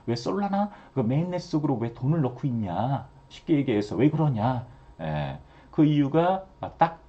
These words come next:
요즘 자명하게 보이죠. 뭐냐 하면 <laughs> 이놈이 강아지들 <laughs> 가장 큰 이유가 요 강아지. 물론 기본적으로 요 강아지 때문이라고만 볼 수는 없어요.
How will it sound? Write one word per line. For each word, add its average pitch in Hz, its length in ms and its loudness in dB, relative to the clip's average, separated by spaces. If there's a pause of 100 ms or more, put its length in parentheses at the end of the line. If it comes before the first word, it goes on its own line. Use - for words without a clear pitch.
요즘 113 220 0
자명하게 113 560 0
보이죠. 113 400 -2 (160)
뭐냐 117 360 2
하면 135 280 -2 (280)
<laughs> - 300 -10
이놈이 - 320 -4 (320)
강아지들 - 760 -6 (640)
<laughs> - 600 -20
가장 208 360 4
큰 202 260 2
이유가 147 440 2 (300)
요 110 80 -4
강아지. 107 380 2 (120)
물론 156 720 6
기본적으로 165 600 2
요 87 60 -2
강아지 127 440 2
때문이라고만 170 920 4
볼 127 120 0
수는 151 240 -2
없어요. - 380 -6